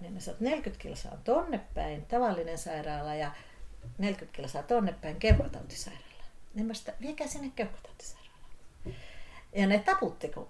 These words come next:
niidenkin mielestä se oli oikea vastaus. <laughs> Ja sillä oli keuhkotauti sillä lapsella. Ja se isä parani kanssa. Ja siis näissä on vaan sillain, niin että se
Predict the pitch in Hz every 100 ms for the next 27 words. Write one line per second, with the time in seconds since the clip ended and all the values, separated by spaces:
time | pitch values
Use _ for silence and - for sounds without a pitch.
0 | 208 339 359 202 156 165 - 160 196 190
1 | - - 196 - - - - - 220 -
2 | - - - - - 208 196 - 208 202
3 | 294 262 175 - 156 - - - - -
4 | - - - - - - - - - -
5 | - - 175 180 - - - - - 156
6 | 151 - - - - - - - - -
7 | - - - 175 180 214 196 254 269 247
8 | 180 196 233 208 202 175 170 170 165 185
9 | - 180